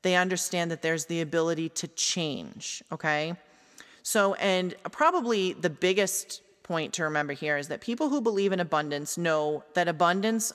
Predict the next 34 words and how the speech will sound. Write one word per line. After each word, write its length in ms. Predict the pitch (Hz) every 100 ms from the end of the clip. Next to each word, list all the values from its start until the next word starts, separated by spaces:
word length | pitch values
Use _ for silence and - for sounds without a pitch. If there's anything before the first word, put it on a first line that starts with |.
| -
attracts 680 | 190 - 175 170 - -
more 380 | 170 160 160 156 -
abundance. 760 | 170 151 143 101 - - - - _ - - - _
Okay, 280 | 160 175 165
so 160 | - 160
if 120 | 160
you're 220 | 175 233
in 100 | 254
an 140 | 247
abundance 500 | 233 214 208 208 214
mindset, 680 | 175 151 135 151 151 147 -
you 160 | 180 190
are 80 | 208
gonna 140 | 220
attract 500 | 214 - 175 160 -
more 220 | 170 160
abundance 720 | - 143 165 175 190 196 185
and 180 | - 165
more 320 | 156 151 143 -
goodness 480 | 208 196 190 185 -
and 140 | 175
more 180 | 160 147
love 580 | 151 175 180 170 165 156 - - -
and 120 | 170
more 200 | 180 180
joy 480 | 147 160 147 110 131
to 120 | -
your 100 | 151
life, 480 | 143 117 104 - - -
okay? 420 | - 156 165 202 214 - _ _ _ _ _ - _ - - _ _ _
On 180 | 185 175
the 180 | 180 170
other 260 | 214 262
hand, 640 | 226 165 147 127 - 156